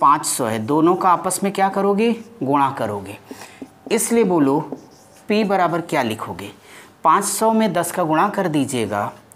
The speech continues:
तो correct answer पाँच हज़ार रुपये आपका आ जाएगा। कोई डाउट तो नहीं आज? ये basic सवाल था, basic आज हमने complete कर दिया है। आज की class मैं यहीं तक रखूँगा। अगले type में, अगली class में जब मैं मिलूँगा तो एक नया type होगा,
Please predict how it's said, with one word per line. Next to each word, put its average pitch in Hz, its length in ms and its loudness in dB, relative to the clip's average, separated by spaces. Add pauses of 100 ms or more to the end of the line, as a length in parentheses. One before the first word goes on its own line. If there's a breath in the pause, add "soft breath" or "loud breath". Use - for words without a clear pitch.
(120)
तो 131 60 -4 (140)
correct 175 320 -2
answer 180 340 0 (260)
पाँच 175 360 2
हज़ार 147 220 -2
रुपये 143 560 -2 (420 loud breath)
आपका 117 420 -2
आ 123 320 -2
जाएगा। 90 480 -10 (260)
कोई 123 120 0
डाउट 117 260 0
तो 160 60 -4
नहीं 180 180 2
आज? 196 260 -2 (1000 loud breath)
ये 254 100 4
basic 185 400 2
सवाल 214 300 4
था, 240 120 2
basic 190 400 2
आज 175 160 4
हमने 165 180 0
complete 143 400 -2
कर 180 200 0
दिया 180 220 2
है। 220 160 -2 (160)
आज 143 220 2
की 196 80 -2
class 175 320 0
मैं 170 100 4
यहीं 139 220 0
तक - 220 0
रखूँगा। 151 460 0 (380 loud breath)
अगले 170 300 4
type 170 360 0
में, 190 140 2
अगली 165 260 2
class 170 320 0
में 160 80 2
जब 156 120 2
मैं 156 120 2
मिलूँगा 156 360 2
तो 185 120 0
एक 165 120 -2
नया 147 220 0
type 160 340 0
होगा, 190 260 2